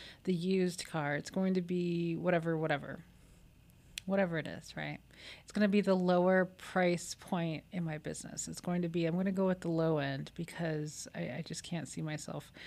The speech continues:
Okay, so we'll get back to, we'll get back to some of that. But, um,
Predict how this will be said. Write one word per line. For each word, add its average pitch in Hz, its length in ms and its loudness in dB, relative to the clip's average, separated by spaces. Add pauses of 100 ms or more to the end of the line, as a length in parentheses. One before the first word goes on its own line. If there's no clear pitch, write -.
(460)
Okay, 185 220 6
so 180 200 4
we'll 175 120 4
get 196 160 4
back 202 220 4
to, 165 520 2 (600)
we'll 202 100 -2
get 202 140 2
back 180 160 0
to - 100 -14
some 175 160 -4
of 160 80 0
that. 147 200 -2
But, 170 220 4 (640)
um, 190 480 8